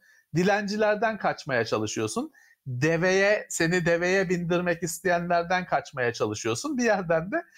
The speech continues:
deve bokuna <laughs> basmamaya çalışıyorsun." Hiç diyor yani bir yerden sonra "Ya istemem piramidini bilmem nesini, otele dönelim." oluyor diyor. O da işin romantik olmayan şey tarafı.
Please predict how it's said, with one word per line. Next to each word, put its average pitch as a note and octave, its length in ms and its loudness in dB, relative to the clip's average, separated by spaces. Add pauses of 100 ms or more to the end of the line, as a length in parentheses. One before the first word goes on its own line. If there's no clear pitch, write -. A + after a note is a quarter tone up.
(180)
deve G3 320 2
bokuna G3+ 440 -2
<laughs> - 20 -4
basmamaya E3+ 540 0
çalışıyorsun." B2+ 640 -2 (360)
Hiç A3+ 280 0
diyor F#3+ 140 2
yani F3+ 340 0
bir F#3 80 -2
yerden F#3+ 380 2
sonra F3 340 0
"Ya E3+ 280 2 (540)
istemem E3 560 -2
piramidini D3 600 -2
bilmem D#3 400 0
nesini, D3 320 -2
otele F#3 420 0
dönelim." A3+ 340 0
oluyor C#3 360 0
diyor. E2+ 160 -8 (840)
O D3+ 200 0
da F#3+ 100 4
işin G#3 340 2
romantik G3 540 0
olmayan F#3+ 560 0
şey G#2 420 -2
tarafı. A2 460 0